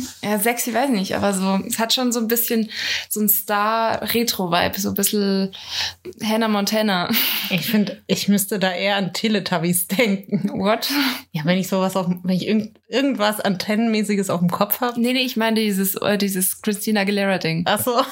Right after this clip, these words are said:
Speaker 2: <laughs> ich, ich war beim Musical-Ding.
Speaker 1: Nee.
Speaker 2: Ah.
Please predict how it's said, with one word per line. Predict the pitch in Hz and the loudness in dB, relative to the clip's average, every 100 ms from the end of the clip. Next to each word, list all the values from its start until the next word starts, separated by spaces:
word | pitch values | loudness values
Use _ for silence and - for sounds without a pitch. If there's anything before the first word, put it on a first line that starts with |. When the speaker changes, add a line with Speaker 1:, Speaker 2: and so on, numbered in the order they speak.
| - | 0
Speaker 2:
<laughs> | 453 | 0
ich, | 440 415 330 | 2 0 0
ich | |
war | 294 285 277 | 0 0 0
beim | 349 294 | 0 2
Musical-Ding. | 277 349 277 214 196 185 190 | 0 0 0 0 0 2 2
Speaker 1:
Nee. | 202 208 208 - - - _ | 2 2 0 -6 -16 -20 _
Speaker 2:
Ah. | 202 180 175 | -2 0 0